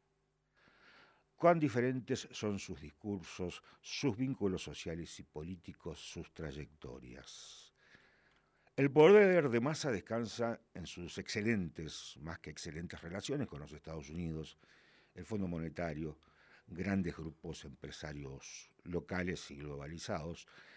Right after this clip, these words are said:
medios de comunicación que el kirchnerismo llama hegemónicos. Por estos motivos, la militancia y una franja de votantes kirchneristas dice: "Massa es la derecha".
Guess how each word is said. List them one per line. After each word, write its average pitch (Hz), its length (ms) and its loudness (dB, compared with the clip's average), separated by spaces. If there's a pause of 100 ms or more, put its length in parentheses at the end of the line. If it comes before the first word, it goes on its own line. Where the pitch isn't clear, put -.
(380)
medios 135 360 6
de 113 120 2
comunicación 104 640 0
que 98 120 -4
el 87 100 -6
kirchnerismo 90 640 -6
llama 90 380 -2
hegemónicos. - 1080 -14 (680)
Por 82 140 0
estos - 160 2
motivos, 78 580 -6
la 113 120 2
militancia 87 540 0
y 65 40 -8
una 69 140 -12
franja 73 460 -10 (800)
de 78 120 -10
votantes 73 440 -8
kirchneristas 73 580 -10
dice: 82 400 -6 (320)
"Massa 73 540 -6 (640)
es 76 120 -10
la 76 100 -6
derecha". 65 440 -12